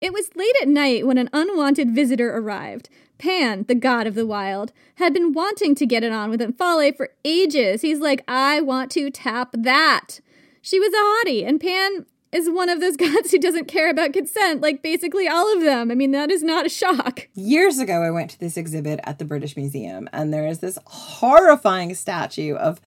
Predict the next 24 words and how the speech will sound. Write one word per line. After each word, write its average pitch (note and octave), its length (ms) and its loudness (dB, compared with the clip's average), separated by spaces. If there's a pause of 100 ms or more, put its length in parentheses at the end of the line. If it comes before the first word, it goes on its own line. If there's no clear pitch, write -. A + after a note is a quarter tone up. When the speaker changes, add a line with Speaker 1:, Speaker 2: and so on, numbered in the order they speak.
(140)
Speaker 2:
Pan G3 640 0
raping D#3+ 600 -4
a D3 80 -4
goat. D3+ 400 -2
I - 80 -6
believe D3+ 320 -4
it's D#3 120 -10
a - 40 -6
goat. D3 400 -2 (240)
And G#3 320 4
ever A3+ 260 6
since F#4+ 220 -2
I've A#3 180 0
seen D#3 240 -4
it, D3+ 220 -4
like, D#3 240 -2
I D#3 80 -2
cannot E3 560 -6
get D3+ 200 -4
over D3 560 -4 (200)
Pan C#3 640 -8
and D3 220 -2
what D3 160 -6
he C3+ 460 -6